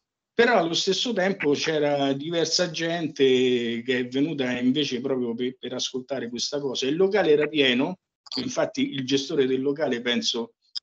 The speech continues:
che sarà rimasto contento per questo qua. Dovevamo prendere una cifra, ci ha dato anche dieci euro in più alla fine, quindi voglio dire, è andata da, da questo pu-,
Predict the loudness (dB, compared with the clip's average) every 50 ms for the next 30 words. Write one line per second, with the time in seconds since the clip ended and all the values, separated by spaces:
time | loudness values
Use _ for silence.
0 | _ -12 -8 -4 -4 -4 -2 -2 0 0 0 0 0 0 -2 -2 -2 0 0 0
1 | 0 -2 -4 -4 -2 -2 -2 -2 -2 -2 -2 -2 -4 -4 -4 -4 -4 -4 -4 -4
2 | -4 -6 -6 -8 -6 -6 -6 -6 -4 -6 -8 -8 -6 -6 -6 -2 2 6 6 8
3 | 8 8 6 4 2 0 0 0 -2 -2 0 -2 -2 -2 -2 -2 -2 -2 -2 -4
4 | -4 -4 -4 -4 -2 -2 -2 0 0 -2 -2 -2 -2 -2 -2 0 0 0 -2 -2
5 | -4 -4 -2 2 4 4 4 4 2 2 4 4 6 6 6 4 2 2 2 0
6 | 2 2 2 0 0 -2 -2 -2 -2 -2 0 0 -2 -2 -4 -8 -12 -14 _ _
7 | _ _ _ _ _ _ _ _ _ _ _ _ 0 2 2 2 4 4 2 2
8 | 2 0 0 2 2 0 2 0 -2 -2 -4 -6 -10 _ _ _ _ _ _ _
9 | -4 -2 -2 0 0 0 0 0 2 2 0 0 0 -2 -4 -6 -6 -6 -6 -6
10 | -4 -4 -4 -2 -2 -4 -4 -4 -6 -8 -8